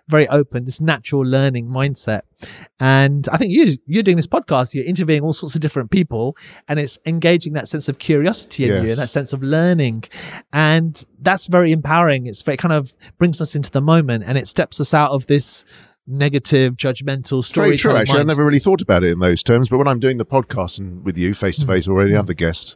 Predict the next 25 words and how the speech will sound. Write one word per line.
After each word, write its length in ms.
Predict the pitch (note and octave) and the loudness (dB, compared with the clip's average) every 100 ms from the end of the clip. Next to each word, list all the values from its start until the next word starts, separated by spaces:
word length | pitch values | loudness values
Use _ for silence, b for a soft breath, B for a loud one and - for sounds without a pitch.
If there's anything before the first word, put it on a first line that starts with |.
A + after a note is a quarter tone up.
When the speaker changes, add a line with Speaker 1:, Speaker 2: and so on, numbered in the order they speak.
| B | B
Speaker 1:
Mm. 160 | C#3+ A#2 | -8 -4
Speaker 2:
most 260 | G#2 G2+ - | 0 0 -2
of 60 | |
whom 160 | F#2+ E2+ | -6 -6
are 40 | |
fabulously 640 | - G#2 F2+ F#2+ F#2 G#2 F#2+ | -4 -4 -2 -2 0 0 0
inspiring 540 | F2 A2+ G2 G2+ G2+ | 0 0 2 2 2
and 100 | F2+ | -2
in-, 160 | G2+ - B B | -4 -8 B B
interesting 460 | A#2 - G#2+ A2 G2 | 0 0 -2 -2 0
people, 480 | A#2+ G#2+ F#2 F2 b b b b b _ - | 0 0 -2 -6 b b b b b _ 0
I'm 160 | C#3 | 2
not 160 | D#3+ - | 2 2
thinking 320 | D#3 B2+ C#3 | 0 2 4
about 200 | C#3 - | 4 4
my 140 | C#3 | 2
day 240 | C3+ C#3+ B2+ | 4 4 4
job. 240 | A2+ F#2 | 2 0
I'm 80 | B2+ | 0
not 160 | C#3+ - | 0 0
thinking 320 | C#3 G2+ A#2+ | -2 0 2
about 240 | A#2+ B2 | 4 4
other 200 | C#3 B2+ | 2 0
things, 340 | A2+ C3 A#2+ G#2+ | 2 2 2 0
all, 160 | B2 | 0